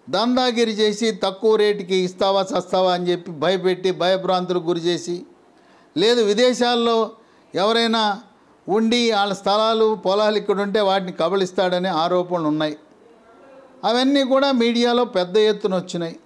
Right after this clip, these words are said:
ఆయనపై ఎన్ని ఆరోపణలు వచ్చినా ఎప్పుడూ నవ్వుతూ, కవ్విస్తూ, నవ్విస్తూ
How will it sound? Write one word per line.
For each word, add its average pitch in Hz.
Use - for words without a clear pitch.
ఆయనపై 208
ఎన్ని 208
ఆరోపణలు 208
వచ్చినా 226
ఎప్పుడూ 214
నవ్వుతూ, 202
కవ్విస్తూ, 208
నవ్విస్తూ 208